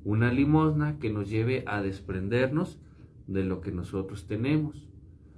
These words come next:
Ser compartidos, ser generosos, ma-, eh, dar a los demás de lo que Dios nos da a nosotros. Segundo, un, un, un ayuno que nos lleve verdaderamente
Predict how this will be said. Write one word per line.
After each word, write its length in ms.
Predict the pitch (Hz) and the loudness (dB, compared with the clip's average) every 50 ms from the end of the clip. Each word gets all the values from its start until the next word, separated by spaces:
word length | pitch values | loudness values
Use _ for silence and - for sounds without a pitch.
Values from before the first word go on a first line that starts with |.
| - - - - - | -20 -20 -20 -20 -6
Ser 260 | - - 139 139 139 | 0 2 4 4 4
compartidos, 800 | - 147 135 117 117 120 113 113 113 143 151 160 139 120 110 | 2 0 0 2 2 2 2 2 4 4 4 4 4 2 -2
ser 200 | - - 123 120 | -2 -2 -4 -4
generosos, 720 | - - 127 127 120 120 135 156 165 156 135 113 113 113 - - - - - - - - - - - | -4 -4 -4 -2 0 2 2 2 2 0 -2 -4 -6 -8 -10 -14 -16 -18 -18 -18 -20 -20 -20 -12 -4
ma-, 260 | 120 113 110 110 110 110 | 0 2 2 2 2 2
eh, 320 | 101 104 107 101 101 101 101 | 0 0 2 2 2 0 2
dar 220 | 123 127 131 139 | 2 2 2 2
a 80 | 143 139 | 2 0
los 180 | 135 127 113 | 0 -2 0
demás 520 | 113 117 113 135 147 170 180 - - - - - - - - - - - - - - | 0 2 2 4 2 2 0 -2 -6 -14 -20 -20 -20 -20 -20 -20 -20 -20 -20 -16 -6
de 160 | 101 104 104 | -2 0 2
lo 180 | 101 104 101 | 2 2 0
que 120 | - 101 95 | 0 -2 -2
Dios 460 | 92 101 107 120 123 - - - - - - - - - - | 0 2 2 2 0 -2 -6 -12 -16 -16 -18 -18 -20 -16 -10
nos 260 | 98 90 90 87 87 | -6 -6 -4 -4 -4
da 140 | 104 104 104 | -4 -4 -4
a 160 | - 95 95 92 | -4 -4 -6 -6
nosotros. 580 | 90 82 - - 127 131 127 - - - - - 110 110 - - - - - - - - - - - _ _ | -8 -8 -8 -8 -8 -8 -8 -8 -12 -16 -16 -16 -16 -16 -18 -20 -20 -20 -20 -20 -20 -20 -20 -20 -20 _ _
Segundo, 640 | - - 104 98 107 127 143 143 131 107 87 85 - - - - - - - - - - - - - - - - - - - - - - - | -4 -2 0 0 2 4 4 4 4 2 -2 -4 -8 -12 -18 -20 -20 -20 -20 -20 -20 -20 -20 -20 -20 -20 -20 -20 -20 -20 -20 -20 -20 -10 -2
un, 280 | 113 117 120 120 123 120 | 2 4 4 4 4 2
un, 560 | 120 117 117 117 117 123 120 120 110 92 90 - | 2 4 4 4 4 2 0 -2 -2 -4 -4 -4
un 200 | 107 113 123 131 | 0 0 2 2
ayuno 520 | 135 135 135 139 139 135 135 143 147 147 | 2 2 4 4 4 4 4 2 0 0
que 120 | 143 123 113 | -2 -2 -2
nos 180 | 101 101 95 | -2 -2 0
lleve 280 | 98 110 113 117 123 131 | 0 0 2 2 2 0
verdaderamente 960 | 127 113 107 107 104 98 104 110 120 120 120 117 117 113 113 143 156 151 - | 0 -2 -2 -2 -2 -2 0 0 0 0 0 0 0 0 0 -2 -2 -4 -6